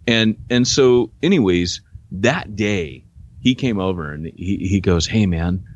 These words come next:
he came out like a little kid and he was like, "Hey, we just pulled up the pit." And I go, "What do you mean the pit?" He goes, "Oh yeah, we barbecued a pig and some chicken." And, you know, he was barbecuing. He, he dug a pit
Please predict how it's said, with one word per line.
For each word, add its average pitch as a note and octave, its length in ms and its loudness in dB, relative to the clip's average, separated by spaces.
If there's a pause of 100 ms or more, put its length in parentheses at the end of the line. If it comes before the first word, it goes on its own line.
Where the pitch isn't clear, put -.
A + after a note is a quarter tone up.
he F#2+ 100 0
came G#2 220 4
out F2+ 220 0
like E2 160 -6
a D#2 60 -6
little F2 340 2
kid D#2+ 460 -4
and F2 140 -2
he E2+ 80 2
was E2+ 200 0
like, D#2+ 440 -2 (840)
"Hey, C#3 420 2 (460)
we G#2+ 240 2
just B2 540 0
pulled C3 300 0
up G#2+ 260 -2 (420)
the G2+ 160 -4
pit." A#2+ 380 -2
And F2 80 -10
I F#2+ 60 -6
go, G#2+ 120 0
"What D3 100 0
do A#3 60 2
you C4 60 0
mean F#3 160 2
the D#2+ 80 -4
pit?" F#2 220 -8
He G2 120 -8
goes, G2 240 0 (240)
"Oh A#3 120 2
yeah, G#3+ 260 0 (360)
we F3 120 2
barbecued G#3 500 0
a B2 60 -2
pig C#4 380 0 (360)
and A#2 100 -4
some G#2 160 -10
chicken." C4+ 520 0 (340)
And, G2 600 2
you C3 100 4
know, E2 160 -6
he B2 180 -4
was F#3 160 0
barbecuing. F2+ 760 -4
He, A#2 200 0
he A2+ 160 0
dug E3+ 260 0
a B2 60 2
pit - 440 -2